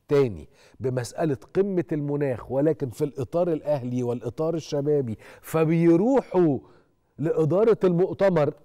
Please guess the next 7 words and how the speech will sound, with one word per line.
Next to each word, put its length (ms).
إحنا، 420
خد 220
بالك، 320
إحنا 400
مصر 340
يعني 480
الدولة، 520